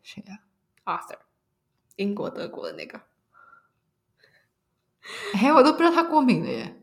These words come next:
Speaker 2: 就是，就是他那，那他是第一个不行，就他是第一个离开的。可是，就是听说他之后是过敏了。
Speaker 1: 他是我们一个人吗？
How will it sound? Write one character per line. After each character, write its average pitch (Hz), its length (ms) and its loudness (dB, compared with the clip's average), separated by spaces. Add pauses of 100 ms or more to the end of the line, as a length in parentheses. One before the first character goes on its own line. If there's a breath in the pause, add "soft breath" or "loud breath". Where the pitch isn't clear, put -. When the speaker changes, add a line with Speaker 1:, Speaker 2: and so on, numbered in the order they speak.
(160)
Speaker 2:
就 311 140 0
是， 311 180 4
就 254 120 -2
是 294 40 -2
他 311 160 0
那， 311 160 -2 (120)
那 311 120 0
他 269 220 -2
是 294 120 0
第 247 240 0
一 220 60 -2
个 202 80 2
不 - 160 -4
行， - 320 -8
就 226 80 -12
他 208 80 -10
是 208 80 -10
第 202 180 -6
一 190 40 -8
个 180 160 -4
离 156 160 -10
开 - 240 -10
的。 247 300 -12 (600)
可 - 160 -6
是， 202 260 0
就 202 160 -6
是 185 40 -2
听 233 320 0
说 220 160 6
他 202 180 4
之 190 140 -4
后 185 140 -2
是 180 80 -8
过 170 200 -4
敏 - 240 -14
了。 - 180 -16 (2000)
Speaker 1:
他 - 140 -14
是 226 120 -10
我 208 60 -6
们 180 180 -6
一 190 80 -6
个 208 100 -6
人 214 100 -8
吗？ 196 180 -10